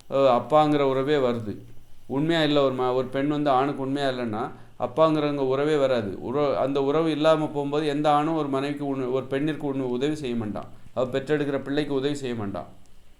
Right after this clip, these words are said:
அப்படி இருக்கும்போது என்ன ஆகும்? பெண்ணோட வாழ்க்கையும் பாதுகாப்பு இல்லாம போயிரும்,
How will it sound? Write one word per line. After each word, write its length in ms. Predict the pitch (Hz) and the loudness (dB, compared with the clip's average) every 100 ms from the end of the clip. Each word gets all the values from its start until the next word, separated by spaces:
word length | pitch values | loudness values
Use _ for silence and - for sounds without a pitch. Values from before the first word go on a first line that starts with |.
| - - - - - - | -20 -20 -20 -20 -18 -10
அப்படி 220 | - 127 | -4 -2
இருக்கும்போது 340 | 156 143 156 156 | -2 -2 -2 0
என்ன 140 | 151 | 2
ஆகும்? 280 | 147 117 101 | 0 0 -4
பெண்ணோட 360 | 131 143 147 139 | -2 0 4 6
வாழ்க்கையும் 400 | 135 135 160 160 | 6 4 -2 4
பாதுகாப்பு 440 | 139 139 139 139 | 4 6 2 2
இல்லாம 300 | 135 131 127 | 0 0 0
போயிரும், 220 | 127 127 | -2 -4